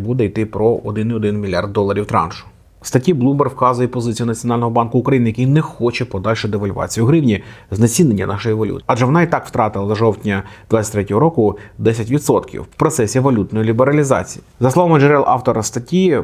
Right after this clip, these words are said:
подальша девальвація гривні поставила би під питання спроможність Центрального банку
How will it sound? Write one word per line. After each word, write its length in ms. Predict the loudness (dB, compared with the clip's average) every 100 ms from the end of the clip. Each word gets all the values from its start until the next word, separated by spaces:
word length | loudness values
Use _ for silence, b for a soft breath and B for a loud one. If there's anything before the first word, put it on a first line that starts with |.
| -4
подальша 400 | -2 0 0 0
девальвація 580 | 0 0 2 2 0 0
гривні 300 | 2 2 2
поставила 400 | 0 -2 2 2
би 160 | 2 0
під 220 | -4 -4
питання 420 | -4 -2 -4 -4
спроможність 560 | -4 -2 -2 -2 -4 -6
Центрального 440 | -2 -2 0 -2
банку 540 | 0 0 0 0 -2